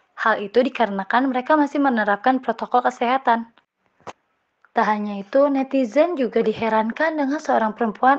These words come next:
ikut masuk saf tepat di belakang imam yang diketahui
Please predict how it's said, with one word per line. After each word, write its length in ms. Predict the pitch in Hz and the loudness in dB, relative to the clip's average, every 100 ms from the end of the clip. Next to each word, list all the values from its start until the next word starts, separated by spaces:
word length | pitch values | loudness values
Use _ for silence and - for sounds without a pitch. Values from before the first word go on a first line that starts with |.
| 269 | -2
ikut 240 | - 262 | -10 -2
masuk 320 | 254 247 247 | -2 -2 -6
saf 480 | - - 330 330 - | -6 0 2 0 -4
tepat 320 | 254 - 240 | -2 0 -2
di 80 | 233 | -2
belakang 320 | 196 208 220 - | -4 -2 -4 -6
imam 400 | 240 226 240 320 | -2 0 2 2
yang 160 | 330 277 | -2 -4
diketahui 720 | - - 214 208 240 349 | -6 -2 -2 0 -2 -2